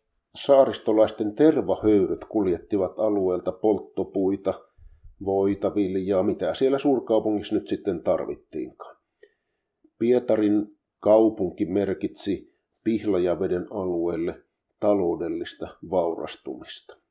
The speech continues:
Kaupankäynti Pietariin loppui kun Suomi irtautui Venäjästä tuhat yhdeksänsataaseitsemäntoista. Silti Venäjä ja Pietari, tai tuossa vaiheessa sitten jo Neuvostoliitto ja Leningrad,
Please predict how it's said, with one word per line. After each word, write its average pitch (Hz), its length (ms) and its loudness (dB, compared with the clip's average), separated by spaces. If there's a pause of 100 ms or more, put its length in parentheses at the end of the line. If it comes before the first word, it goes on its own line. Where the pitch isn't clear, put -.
(280)
Kaupankäynti 110 680 0
Pietariin 98 680 0
loppui 117 600 0 (360)
kun 92 480 -6
Suomi 107 500 0
irtautui 78 680 -2
Venäjästä 76 460 -8
tuhat 80 240 -10
yhdeksänsataaseitsemäntoista. - 1500 -10 (540)
Silti 139 580 -2
Venäjä 92 520 0 (440)
ja - 80 -4
Pietari, - 640 -4 (600)
tai 85 240 0 (220)
tuossa 80 300 -2
vaiheessa 90 300 -4
sitten 95 380 -4
jo 98 220 -4
Neuvostoliitto 95 920 -2
ja 98 160 0
Leningrad, 87 500 -2